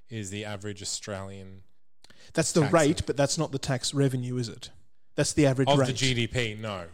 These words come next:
Speaker 1: I
Speaker 2: Yeah.
Speaker 1: have no idea.
Speaker 2: Yeah.
Speaker 1: I, I don't think those
Speaker 2: Yeah.
Speaker 1: numbers exist in the world.
Speaker 2: They must.
Speaker 1: Yeah, not, not, and not, not within a Google search,
Speaker 2: <laughs>
Speaker 1: I don't think.
Speaker 2: Not within the window of this episode,
Speaker 1: Yes.
Speaker 2: anyway. As Andropolia started off the game the lowest of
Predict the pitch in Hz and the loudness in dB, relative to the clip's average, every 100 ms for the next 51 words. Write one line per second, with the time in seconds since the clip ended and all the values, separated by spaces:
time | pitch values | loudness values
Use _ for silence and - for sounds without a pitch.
0 | 98 107 98 101 98 95 95 95 98 95 | -4 -4 -2 -4 -4 -4 -6 -4 -6 -8
1 | 98 98 98 101 95 98 - 101 196 92 | -10 -10 -10 -12 -8 -8 -8 -10 -10 -8
2 | - - - - 110 98 127 113 - 110 | -8 -10 -16 -20 -18 -4 -4 -2 -6 -10
3 | 104 98 101 92 90 - - - 156 - | -12 -10 -8 -8 -12 -18 -6 -6 -6 -10
4 | - - - - - - 196 117 104 117 | -8 -8 -14 -20 -20 -6 0 0 0 -6
5 | - 113 113 - - - - - 123 131 | -6 -10 -10 -10 -10 -12 -16 -6 -4 0
6 | 139 135 143 - 151 151 160 160 131 123 | 2 0 0 -6 -4 -2 0 0 -2 -2
7 | 123 107 123 113 110 - 104 175 - 160 | -4 -2 -4 -4 -4 -4 -4 -4 -6 -6
8 | 170 - 165 - - 113 107 98 98 95 | -8 -8 -10 -8 -8 -4 -4 -6 -6 -8
9 | - - 170 156 147 147 143 139 135 131 | -6 0 2 2 2 2 2 2 2 0
10 | - 131 - 156 123 117 104 104 - - | -2 -2 -2 -4 0 0 0 -4 -10 -16
11 | - - - - - 139 135 139 165 190 | -20 -20 -20 -18 -2 2 4 2 2 2
12 | 202 180 156 143 - 156 151 147 156 139 | 4 4 4 4 2 2 2 0 0 -2
13 | 135 131 135 139 180 175 - 131 123 - | -2 0 2 4 2 0 -2 -4 -6 -16